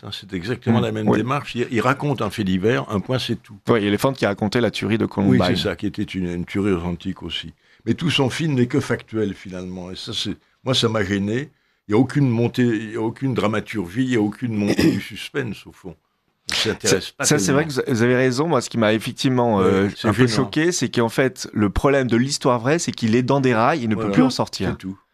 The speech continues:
Speaker 1: Et
Speaker 2: Donc
Speaker 1: ça finit sur le véritable héros qu'on voit en noir et blanc, euh,
Speaker 2: Oui, exactement.
Speaker 1: cette histoire
Speaker 2: Ça,
Speaker 1: est
Speaker 2: c'est
Speaker 1: vraie, mais maintenant c'est devenu un tel lieu commun pour les films que
Speaker 2: Oui,
Speaker 1: faire à
Speaker 2: d'ailleurs,
Speaker 1: la
Speaker 2: c'est,
Speaker 1: fin,
Speaker 2: c'est une
Speaker 1: on
Speaker 2: sorte,
Speaker 1: passe
Speaker 2: oui, de,
Speaker 1: le
Speaker 2: de, de tropisme,
Speaker 1: Alors,
Speaker 2: euh.
Speaker 1: voilà, c'est,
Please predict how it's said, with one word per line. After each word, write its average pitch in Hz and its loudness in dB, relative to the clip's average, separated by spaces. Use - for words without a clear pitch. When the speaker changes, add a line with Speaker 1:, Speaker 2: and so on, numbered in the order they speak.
Speaker 1:
Et 101 -8
Speaker 2:
Donc 110 2
Speaker 1:
ça 101 0
finit 113 0
sur 104 0
le 92 2
véritable 92 -2
héros 90 2
qu'on 90 -8
voit 92 -2
en 90 -2
noir 80 -2
et 80 -4
blanc, 87 -6
euh, - -12
Speaker 2:
Oui, 139 4
exactement. 104 2
Speaker 1:
cette 95 0
histoire 117 2
Speaker 2:
Ça, 110 2
Speaker 1:
est - 2
Speaker 2:
c'est 98 -2
Speaker 1:
vraie, 120 2
mais 98 -2
maintenant 101 -4
c'est 104 -2
devenu 98 0
un 92 0
tel 107 -2
lieu 104 2
commun 107 -2
pour 90 -6
les 92 -2
films 113 -4
que 104 -4
Speaker 2:
Oui, 151 4
Speaker 1:
faire 151 4
à - 4
Speaker 2:
d'ailleurs, 156 4
Speaker 1:
la 165 4
Speaker 2:
c'est, 139 0
Speaker 1:
fin, 120 4
Speaker 2:
c'est 107 -4
une 123 2
Speaker 1:
on 113 0
Speaker 2:
sorte, 127 4
Speaker 1:
passe 131 6
Speaker 2:
oui, 127 4
de, 113 0
Speaker 1:
le 104 0
Speaker 2:
de, 110 2
de 110 2
tropisme, 131 2
Speaker 1:
Alors, 104 4
Speaker 2:
euh. 98 4
Speaker 1:
voilà, 104 2
c'est, 87 -6